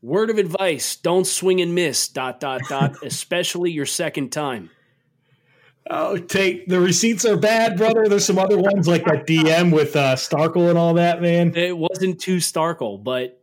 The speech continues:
Speaker 1: Starkle got a hold of it. And Starkle was the one that tweeted it out.
Speaker 2: God,
Speaker 1: It
Speaker 2: dude.
Speaker 1: said, "I'm going to Texas A and M because Nick Starkle's the only quarterback they have there, and Nick Starkle's trash."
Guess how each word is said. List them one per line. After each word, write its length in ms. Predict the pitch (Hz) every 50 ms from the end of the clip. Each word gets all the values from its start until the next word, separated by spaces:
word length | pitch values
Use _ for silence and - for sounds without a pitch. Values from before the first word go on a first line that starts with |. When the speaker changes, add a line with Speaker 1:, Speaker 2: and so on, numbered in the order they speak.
| _ _ -
Speaker 1:
Starkle 480 | - - - 151 156 165 160 165 151
got 180 | 143 147 143 135
a 40 | 131
hold 260 | 131 156 170 165 143
of 80 | 135 110
it. 180 | 101 95 - _ _ _ _ _ _ _ _ _ _ -
And 120 | 139 135
Starkle 440 | - - - 175 180 160 - 151 151
was 140 | 156 156 147
the 80 | 151
one 180 | 143 143 143 139
that 120 | 131 117
tweeted 400 | - - 180 165 135 135 131 127
it 60 | 127
out. 240 | 143 170 165 139 - - - - _ _
Speaker 2:
God, 640 | - 135 123 120 113 113 113 113 110 107 110 110 107
Speaker 1:
It 80 | -
Speaker 2:
dude. 320 | - 120 117 113 - - 110
Speaker 1:
said, 200 | - 170 156 151
"I'm 140 | 156 160 160
going 220 | 170 170 170 165
to 60 | 160
Texas 380 | 156 - 175 165 156 - - -
A 100 | 156 143
and 80 | 143 156
M 100 | 160 151
because 380 | 139 139 139 147 139 120 113 131
Nick 200 | 151 147 143 143
Starkle's 480 | - - 147 147 147 - 143 123 107
the 100 | 110 127
only 180 | 127 123 131 123
quarterback 520 | 113 - 143 147 143 139 127 131 127 123
they 100 | - 120
have 200 | 123 139 139 131
there, 140 | 113 110 110 110
and 80 | 110
Nick 160 | 117 120 120
Starkle's 500 | - - - 131 127 123 - 117 110 104
trash." 540 | - - 135 127 120 104 95 - - - -